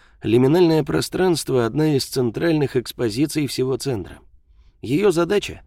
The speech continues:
искусственно усилить то необычное ощущение, которое возникает в лиминальных пространствах. Согласно планам, к экспозиции допускается по одному человеку за раз».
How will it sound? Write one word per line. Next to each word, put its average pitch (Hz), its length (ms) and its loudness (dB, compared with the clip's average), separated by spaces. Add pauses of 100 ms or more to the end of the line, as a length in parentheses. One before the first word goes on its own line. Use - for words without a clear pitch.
(460)
искусственно 190 720 2
усилить 185 720 0
то 190 140 4
необычное 147 720 0
ощущение, 123 720 -4 (460)
которое 190 500 2
возникает 151 600 2
в 131 40 -2
лиминальных 123 520 0
пространствах. - 720 -8 (560)
Согласно 135 580 0
планам, 170 600 0 (320)
к - 60 0
экспозиции 139 720 0
допускается 156 760 -2
по 165 240 -2
одному 147 440 2
человеку 139 500 0
за 143 140 -6
раз». - 240 -14